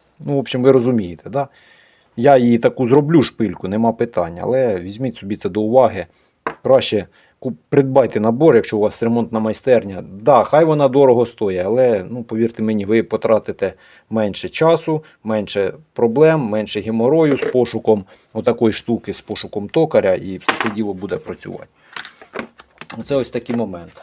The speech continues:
Значить, як я вже і казав, да, наш третій номер хоче взятися до роботи, подивитися,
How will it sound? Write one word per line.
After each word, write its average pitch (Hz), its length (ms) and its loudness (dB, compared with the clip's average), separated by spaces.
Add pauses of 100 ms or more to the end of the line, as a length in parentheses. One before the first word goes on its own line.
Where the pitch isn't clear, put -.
(120)
Значить, 123 320 -10 (680)
як 135 160 2
я 123 60 -4
вже 117 220 -4
і 117 60 -6
казав, 143 440 -2
да, 143 220 2
наш 123 200 -4
третій 123 380 -4 (720)
номер 120 500 -2 (680)
хоче 123 320 -8
взятися 113 560 -2 (180)
до 117 180 -2
роботи, 156 540 -2 (200)
подивитися, 123 720 -6